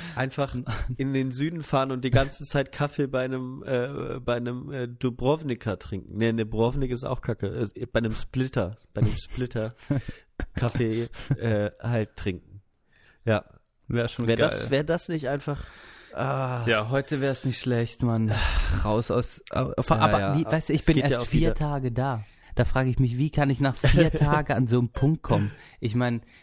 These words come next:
Speaker 2: da f-, frage ich halt auch, wie belastbar bin ich, ey? Ich bin überhaupt nicht belastbar irgendwie. Ich mein, ich geh, ich bin
Speaker 1: <laughs>
Speaker 2: zwei Wochen weg und dann bin ich vier Tage hier und kann, kann sowas nicht mal wegstecken. Aber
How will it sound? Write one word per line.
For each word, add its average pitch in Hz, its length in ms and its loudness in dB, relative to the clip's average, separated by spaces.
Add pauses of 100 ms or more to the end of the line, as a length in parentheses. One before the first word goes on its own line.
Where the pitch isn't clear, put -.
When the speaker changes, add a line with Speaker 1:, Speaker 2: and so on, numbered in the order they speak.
Speaker 2:
da 127 80 2
f-, 117 300 -6
frage 139 260 -2
ich 127 100 -2
halt 127 140 0
auch, 117 140 -2
wie 131 100 2
belastbar 127 640 0
bin 104 180 -2
ich, 104 180 -4
ey? 107 140 0
Ich 110 140 -4
bin 120 120 2
überhaupt 113 400 0
nicht 139 160 -4
belastbar - 600 0
irgendwie. 107 420 -2 (280)
Ich 117 100 2
mein, 131 180 2
ich - 160 -2
geh, 135 160 4 (300)
ich 190 140 2
bin 139 200 0
Speaker 1:
<laughs> - 0 -
Speaker 2:
zwei 139 300 -2
Wochen 135 260 4
weg 151 220 2 (280)
und 131 120 6
dann 131 120 2
bin 131 100 0
ich 123 100 -2
vier 139 180 4
Tage 135 240 6
hier 131 320 0
und 127 160 -4
kann, 135 280 0 (280)
kann 131 240 0
sowas 135 320 2
nicht 139 160 2
mal 131 200 2
wegstecken. - 560 -2
Aber 113 320 2